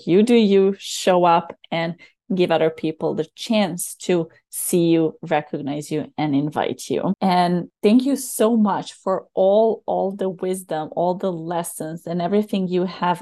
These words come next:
unpacked here in this episode with us. And is there something for the end that you would like to share that you maybe haven't mentioned? And also if you can tell us how people can work with you and connect with Inheritance Project.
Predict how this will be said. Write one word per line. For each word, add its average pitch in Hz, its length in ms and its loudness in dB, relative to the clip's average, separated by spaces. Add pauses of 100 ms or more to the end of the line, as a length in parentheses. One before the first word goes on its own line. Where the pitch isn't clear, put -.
unpacked 180 720 -2
here 170 300 -2
in 156 180 -4
this 165 260 -6
episode 175 460 -2
with 165 220 -4 (160)
us. 196 400 -2 (560)
And 180 640 2
is 202 180 0
there 254 240 0
something 208 580 -4
for 190 260 -4
the 196 160 -4
end 175 260 -4
that 165 220 -10
you 175 80 -4
would 170 180 -2
like 160 240 -2
to - 80 -8
share 247 280 0
that 190 200 -6
you 175 60 -4
maybe 170 220 -6
haven't 180 380 -4
mentioned? 220 460 -4
And 180 140 -6
also 185 320 -2
if 196 180 -4
you 165 100 -4
can - 260 -8 (380)
tell 170 220 0
us 165 140 -4
how 156 320 -2
people 156 500 -4
can 151 460 -4
work 151 340 -2
with 156 180 -6
you 123 360 -2
and 127 220 -8
connect - 360 -6
with - 100 -6
Inheritance - 600 -8
Project. - 560 -8